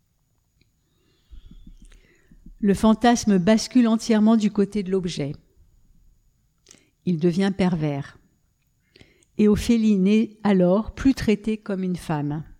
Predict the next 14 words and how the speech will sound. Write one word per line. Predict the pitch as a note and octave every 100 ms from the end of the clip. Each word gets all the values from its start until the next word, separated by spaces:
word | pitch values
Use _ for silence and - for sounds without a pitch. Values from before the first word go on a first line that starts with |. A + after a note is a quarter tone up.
| _ _ _ _ - - - - - - - - - -
Une | G3 F#3
horreur | A3+ A#3+ A#3+ A#3
de | G3
la | F#3+ F#3+
féminité | - A3+ A3+ G#3+ G3 - F#3 F#3 A3 _ _ -
se | -
déclare | F#3+ F#3 F#3 G3 G3+ -
crûment. | - G#3 F3 D3 C#3 _ _ _ _ _ _ _ _ _ _ _ _ _ _ - - _ _ _ _ _ _ _ _ _
La | F#3 F3
mère | F#3+ G#3+ -
comme | E3+ F3
objet | E3+ G3+
petit | G3 F3 - -
a. | -